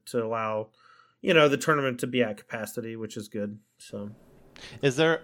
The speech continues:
Speaker 2: I guess, like, is there a, a, another tournament announced? So, like, if I were a player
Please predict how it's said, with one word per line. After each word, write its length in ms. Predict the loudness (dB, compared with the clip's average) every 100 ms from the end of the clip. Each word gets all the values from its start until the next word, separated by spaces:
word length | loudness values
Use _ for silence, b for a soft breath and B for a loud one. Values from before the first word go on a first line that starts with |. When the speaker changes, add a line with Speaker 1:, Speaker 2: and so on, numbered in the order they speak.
| -2
Speaker 2:
I 120 | 0
guess, 180 | 2 2
like, 300 | 0 -2 -8 -8
is 140 | -4 0
there 260 | 2 2
a, 60 | 0 0
a, 180 | 0 0 -10 _ -20 _
another 440 | -2 2 2 2 0
tournament 400 | -2 -2 0 -2
announced? 640 | 0 0 -2 -6 -12 -8
So, 340 | 0 2 2 2
like, 280 | -2 -2 -6
if 180 | -6 0
I 120 | 2
were 180 | 4 2
a 60 | 0
player 680 | -2 -2 -2 -2 -6 -8